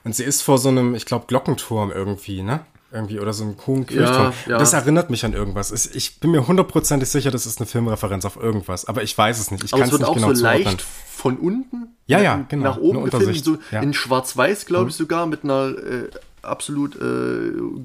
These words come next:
Speaker 2: riesen Körnung,
Speaker 1: Mhm.
Speaker 2: ähm, dass man, sag ich mal, nur noch die Sil-, die Silhouette des Menschen erkennt, den man dann im späteren Filmverlauf nochmal als, äh, ja,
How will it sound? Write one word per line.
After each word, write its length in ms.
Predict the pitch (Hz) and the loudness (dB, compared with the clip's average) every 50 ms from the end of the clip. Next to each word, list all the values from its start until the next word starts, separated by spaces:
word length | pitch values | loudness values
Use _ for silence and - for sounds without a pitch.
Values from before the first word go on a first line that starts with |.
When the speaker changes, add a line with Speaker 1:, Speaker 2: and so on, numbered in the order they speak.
| 123 - - - - - - | -14 -16 -16 -18 -18 -14 -12
Speaker 2:
riesen 600 | - 123 120 120 123 151 185 220 233 208 208 180 | -10 -10 -8 -6 -6 -6 -6 -6 -6 -6 -6 -6
Körnung, 580 | - - - 160 190 226 208 180 185 202 196 - - - - | -6 -4 -4 -2 -2 -2 -4 -6 -6 -8 -12 -16 -20 -14 -8
Speaker 1:
Mhm. 400 | - 98 95 92 90 90 87 101 - - _ - | -6 -2 -2 -2 -2 -2 -4 -8 -12 -16 _ -4
Speaker 2:
ähm, 500 | - 123 127 127 127 123 123 127 127 123 - | -2 0 0 0 0 -2 -2 -4 -4 -6 -6
dass 160 | 135 127 - | -6 -6 -4
man, 360 | 139 123 123 127 127 123 107 | -4 -4 -2 -4 -4 -6 -6
sag 200 | 98 120 127 123 | -6 -4 -4 -4
ich 60 | 117 117 | -4 -4
mal, 100 | 127 120 | -2 -2
nur 140 | 127 139 | -2 -2
noch 120 | 147 143 - | -2 -4 -6
die 120 | - 131 117 | -6 -6 -6
Sil-, 300 | 120 139 131 123 127 - | -4 -6 -6 -8 -10 -10
die 220 | 131 120 - 135 | -10 -8 -8 -6
Silhouette 580 | 117 131 139 131 123 117 120 - - - 190 160 | -2 -2 0 2 2 2 0 0 -2 -4 -4 -4
des 180 | - - - | -4 -6 -4
Menschen 300 | - 127 139 156 - - | -4 -4 -4 -4 -6 -8
erkennt, 360 | 127 131 - - 143 143 131 - | -8 -6 -4 -4 -4 -2 0 0
den 100 | 135 139 | 2 4
man 140 | 139 131 123 | 2 2 2
dann 180 | 131 127 127 | 2 0 0
im 100 | 123 117 | -2 -6
späteren 460 | 113 - - 139 139 147 147 123 127 | -8 -4 -2 -2 -2 -2 -4 -6 -6
Filmverlauf 500 | - - 143 139 131 135 127 123 120 120 | -4 -4 -4 -2 -2 0 0 0 0 -2
nochmal 400 | 127 127 - - 131 123 120 120 | -4 -6 -4 -2 -2 -2 -2 -2
als, 400 | - - 117 117 120 117 - - | -2 -2 -2 -2 -2 -4 -6 -8
äh, 340 | - - 110 113 117 117 113 - - - | -8 -6 -6 -4 -4 -6 -6 -8 -10 -10
ja, 220 | - 50 - - | -8 -8 -8 -10